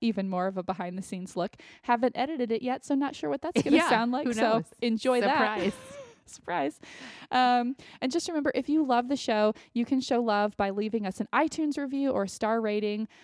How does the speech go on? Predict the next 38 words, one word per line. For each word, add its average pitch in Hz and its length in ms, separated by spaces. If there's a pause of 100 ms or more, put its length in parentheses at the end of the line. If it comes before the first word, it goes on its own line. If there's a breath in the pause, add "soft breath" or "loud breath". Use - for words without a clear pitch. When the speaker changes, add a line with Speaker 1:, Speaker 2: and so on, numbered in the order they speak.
(140)
Speaker 1:
Um, 190 440 (680)
sharing 247 420
the 233 60
show 214 460
on 208 180
your 202 200
social 208 360
media. 233 400
We 214 220
Speaker 2:
Mm-hmm. 185 240
Speaker 1:
love 254 300
connecting 226 400
with 202 180
you 214 120
on 185 100
Instagram, 247 480
Speaker 2:
Mm-hmm. 196 100
Speaker 1:
especially. 226 720
Speaker 2:
Mm-hmm. 196 300
Speaker 1:
We're 202 140
Hi 220 180
Girls 214 320
Next 196 220
Door. 233 320
Just, 202 240
like, 185 180
tag 214 300
a - 20
friend 226 540
and 190 120
let 196 160
'em 196 100
know 185 200
that 185 160
you 202 280
enjoy 180 340
the 196 100
show. 208 420